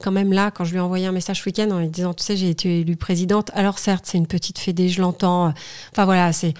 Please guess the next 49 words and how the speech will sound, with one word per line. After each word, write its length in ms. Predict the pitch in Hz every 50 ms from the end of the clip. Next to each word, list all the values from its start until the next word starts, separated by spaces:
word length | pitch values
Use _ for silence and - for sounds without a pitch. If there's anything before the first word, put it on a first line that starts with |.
| - - - - - - _
mais 160 | 208 214 226 -
je 140 | 226 202 214
me 80 | 226 214
dis, 200 | 196 214 226 262 254
euh, 220 | 226 202 185 185 - - - - _ _ _
en 100 | - 202
fait, 240 | 196 - 220 214 - 220
euh, 200 | 202 185 180 - - -
j'ai 120 | 208 202 208
l'impression 500 | 202 202 202 - 220 202 - 247 240 233 202
d'avoir 540 | 180 175 170 170 190 196 190 196 196 196
bien 240 | 190 185 214 226 220
mené 320 | 226 220 220 226 226 226 226
au 80 | 208
moins 160 | 202 208 208
cette 180 | 202 - 190 - - _
partie 280 | - 196 - - - -
de 100 | - -
carrière 380 | - 208 180 180 190 190 190 196
de 80 | 196 190
photographie 600 | - - 202 - 202 185 185 196 196 185 - 233
et, 360 | 233 240 240 220 196 180 165 - - - - - - -
et 60 | 208
d'a-, 220 | 175 202 190 - -
bah, 200 | 185 190 180 160
d'avoir 320 | 160 160 175 175 190 180 -
fait 120 | - 220
ce 100 | 208 -
qu'il 160 | - - 202
fallait 320 | - - 208 190 196 208 208
pour, 240 | - - 196 180 185
euh, 220 | 180 175 175 170 170 - - - - - - _ _
pour 200 | - 233 208 202
aider 200 | 202 190 196 202
le 80 | 196
truc 240 | 180 - - 214 - 214
à 80 | 196 185
bouger 540 | 185 202 196 190 220 233 240 247 233 196
et 60 | 180 170
puis, 300 | - - - 190 208 196
euh, 180 | 165 151 151 170
puis 120 | - - 190
pour 120 | - 180 180
avoir 200 | 175 175 175 170
réussi, 340 | 180 175 170 170 - -
moi, 240 | 196 190 202 208 208
à 60 | 196
arriver, 360 | 180 175 180 170 180 196 202 196
euh, 160 | 175 165